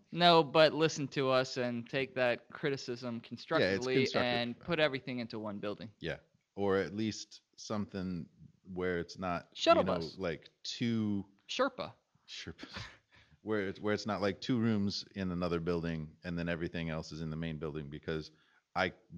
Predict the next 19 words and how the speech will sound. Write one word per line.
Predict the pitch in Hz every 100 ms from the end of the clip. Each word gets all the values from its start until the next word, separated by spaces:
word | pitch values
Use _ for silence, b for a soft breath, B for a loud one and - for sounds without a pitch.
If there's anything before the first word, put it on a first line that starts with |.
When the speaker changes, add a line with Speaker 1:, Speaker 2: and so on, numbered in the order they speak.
| - -
Speaker 2:
quit | - 135 127
looking | 104 101 - 92 85 -
for | 82 82 73
a | 71
couple | 82 82
of | 80
presentations | - 80 80 85 78 78 76
that | 73
I |
kinda | 76 101 92
wanted | 82 73 71
to | 78
see | - 85 76 _ b b b
because | 92 101 85
it | 80
wasn't | 87 80
worth | 78
the | 69
hassle. | 73 71 -